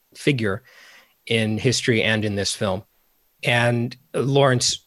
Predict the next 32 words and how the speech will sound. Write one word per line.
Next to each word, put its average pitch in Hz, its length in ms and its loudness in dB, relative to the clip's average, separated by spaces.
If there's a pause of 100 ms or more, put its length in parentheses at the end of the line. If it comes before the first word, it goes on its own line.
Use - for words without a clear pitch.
<clears throat> - 120 -14
of 143 340 0
Arabia 156 400 6
is 131 140 2
also 143 280 2
really 131 260 4
relevant 110 420 0
for 113 140 -2
its - 120 -6
content. 135 640 -4
I 110 60 -2
mean, 113 260 -4
you 117 100 -4
know, 110 120 -4
we 107 140 -6
see 127 600 -2
it 135 140 -6
depicts - 360 -6
the - 80 -4
seeds 151 400 -4
of 104 80 -8
what 113 160 -4
would 107 100 -8
define 117 340 -4
the 101 80 -6
conflict - 540 -6
and 98 120 -6
tensions 110 420 -2
in 98 80 -4
the 104 60 -4
Middle 104 260 -2
East. 107 300 -2